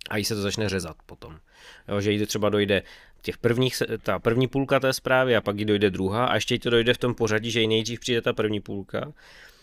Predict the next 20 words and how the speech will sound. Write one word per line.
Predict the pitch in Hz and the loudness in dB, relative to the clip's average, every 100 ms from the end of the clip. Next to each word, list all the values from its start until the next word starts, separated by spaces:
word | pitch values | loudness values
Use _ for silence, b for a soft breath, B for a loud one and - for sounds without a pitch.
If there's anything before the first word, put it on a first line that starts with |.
| B B | B B
a | |
pak | 113 117 | -2 0
jí | 120 | -2
přijde | - 127 | 0 2
ta | 127 | 4
druhá | 120 107 98 | 4 4 2
půlka, | 95 110 95 110 | -2 -8 -6 -4
ale | - 117 107 - | 0 2 0 -2
logicky, | 117 107 104 - 101 | -2 -2 -4 -6 -6
že | 95 | -4
jo, | 98 | -4
protože | - 92 92 | -6 -12 -6
to | 101 | -2
jde | 104 | -2
za | 98 | -2
sebou, | - 95 95 - - B | -4 -4 -6 -6 -10 B
jenomže | 113 113 110 110 | 0 0 4 2
v | - | 2
tom | 123 110 - | 0 0 0
inboxu | 113 110 151 - 113 131 165 | -2 0 -2 -2 -2 -2 -2